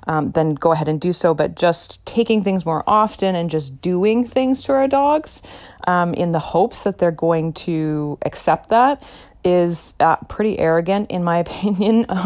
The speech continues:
on the human side, because, you know, I don't just do things to, to people in my life and expect them to put up with it and be okay with it or, or be happy about it. So why would our dogs?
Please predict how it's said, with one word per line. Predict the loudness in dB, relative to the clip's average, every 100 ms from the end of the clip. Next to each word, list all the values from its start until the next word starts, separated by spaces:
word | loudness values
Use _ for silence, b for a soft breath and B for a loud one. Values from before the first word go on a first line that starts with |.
| 0
on | 0 0
the |
human | -2 -2 -2 -2
side, | 0 2 0
because, | 0 -4 0 0 0 -4 B B B B -8
you | -2
know, | 0 0
I | 2 2
don't | 2 0
just | -4 -4 -10 -4
do | -2 0
things | 0 0 -2 -6
to, | -6 -4 -2 -2 -4 -8 -10
to | -10
people | -6 -6 -2 0
in | 0
my | 0
life | 0 0 -2
and | -4
expect | -6 -4 -4 -2
them | -6 -6
to | -6 -6 -6 -6
put | -2
up | 0 -2
with | -6
it | -6 -4
and |
be | -4 -4
okay | -2 0
with | 0 0
it | -2 -2
or, | -4 -6
or | -6 -6
be | -4 -4
happy | 0 0 0 -2
about | -2 -2 -2
it. | -4 -4
So | 0 0 0 B B B B -8
why | 0 0 0
would | -2 -4 -6 -4
our | -4
dogs? | -2 -2 -2 -2 -8 -12 -16